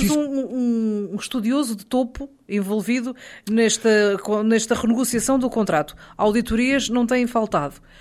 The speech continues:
Speaker 2: Portanto, a Câmara tem uma assessoria muito cara. Portanto, vai ainda gastar mais dinheiro.
Speaker 1: Depende, sabe? Porque se a solução permitir, se a sol-, <laughs> se a
Speaker 2: O
Speaker 1: solução
Speaker 2: aumento foi de
Speaker 1: permitir
Speaker 2: seis por cento. Para muita gente será mu-, um valor muito alto,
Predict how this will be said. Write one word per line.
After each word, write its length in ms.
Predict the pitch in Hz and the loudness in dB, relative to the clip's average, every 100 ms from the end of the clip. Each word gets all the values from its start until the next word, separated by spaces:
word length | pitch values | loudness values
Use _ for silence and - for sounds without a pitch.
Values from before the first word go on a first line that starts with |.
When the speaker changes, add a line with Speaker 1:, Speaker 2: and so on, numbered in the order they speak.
| - - _ | -20 -20 _
Speaker 2:
Portanto, 420 | - 220 202 190 - | -4 0 0 -4 -6
a 60 | |
Câmara 280 | - 240 254 | 0 2 4
tem 140 | 254 262 | 2 2
uma 140 | 240 | 2
assessoria 360 | 233 - 240 254 | 0 0 0 2
muito 240 | 247 240 | 2 2
cara. 300 | 208 160 156 | 2 2 0
Portanto, 320 | - 220 220 | -4 -4 -2
vai 220 | 196 202 | 2 2
ainda 200 | 214 226 240 | 4 2 0
gastar 260 | 233 247 | 0 2
mais 180 | 233 254 | 2 2
dinheiro. 300 | 240 214 208 - _ _ _ _ _ _ _ _ _ _ _ _ _ - | 4 2 0 -12 _ _ _ _ _ _ _ _ _ _ _ _ _ -20
Speaker 1:
Depende, 400 | - 170 151 139 | -6 -4 -4 -6
sabe? 260 | 90 78 - _ | -12 -14 -16 _
Porque 540 | - 98 - 117 113 65 | -20 -20 -14 -10 -8 -10
se 240 | - - | -12 -10
a 40 | 120 | -10
solução 680 | - 127 - 156 135 101 82 | -8 -10 -6 -6 -6 -8 -12
permitir, 680 | - 113 123 120 151 127 87 - - - - - - | -8 -4 -2 -4 -4 -4 -6 -14 -20 -20 -20 -20 -20
se 180 | - 123 | -8 -6
a 40 | |
sol-, 240 | - 131 - - 107 - - | -6 -10 -4 -4 -4 -14 -20
<laughs> 440 | - 113 - - - | -18 -6 -6 -6 -14
se 180 | - 151 | -8 -6
a 20 | |
Speaker 2:
O 20 | |
Speaker 1:
solução 360 | - 156 269 277 | -6 -4 4 8
Speaker 2:
aumento 280 | 262 311 - | 8 6 4
foi 100 | 302 | 2
de 100 | 160 | 4
Speaker 1:
permitir 20 | |
Speaker 2:
seis 160 | 311 | 2
por 100 | 156 - | 2 0
cento. 200 | 294 226 | 0 2
Para 100 | 233 | 2
muita 220 | 240 247 | 2 0
gente 220 | 233 240 | 0 -4
será 180 | - 247 | 0 0
mu-, 180 | 226 233 | 2 0
um 120 | 220 | 0
valor 260 | 214 233 233 | 0 0 2
muito 220 | 220 220 | 0 2
alto, 240 | 233 247 | 0 0